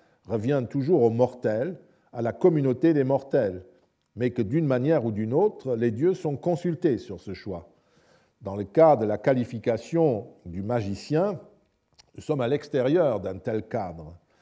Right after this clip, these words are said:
C'est le magicien seul qui a l'initiative, et l'opération consiste à demander l'union avec la divinité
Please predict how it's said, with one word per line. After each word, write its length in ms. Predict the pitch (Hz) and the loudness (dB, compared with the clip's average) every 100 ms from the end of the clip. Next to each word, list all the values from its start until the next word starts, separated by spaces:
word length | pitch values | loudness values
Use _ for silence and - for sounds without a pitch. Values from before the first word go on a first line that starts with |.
| _ _ _ | _ _ _
C'est 140 | 127 | -4
le 80 | 127 | 2
magicien 520 | 160 147 143 185 170 | 4 4 2 2 0
seul 360 | 156 208 151 107 | 4 4 4 0
qui 160 | 123 | -2
a 60 | 110 | 0
l'initiative, 840 | 113 113 110 123 117 110 92 82 80 _ _ _ _ - | 0 -4 -4 -6 -6 -10 -10 -12 -20 _ _ _ _ -8
et 100 | 107 | 2
l'opération 640 | 139 135 120 117 - 202 | 2 4 4 4 2 0
consiste 580 | 170 135 117 185 214 - | 2 -2 -2 0 -2 0
à 60 | 113 | -2
demander 500 | 117 123 120 127 160 | -2 -2 0 2 2
l'union 520 | 120 120 127 170 196 | 2 0 0 0 0
avec 280 | 117 131 127 | 0 0 0
la 120 | 117 | -4
divinité 840 | 107 131 113 107 95 147 185 190 | 0 -2 -2 -4 -2 0 0 -4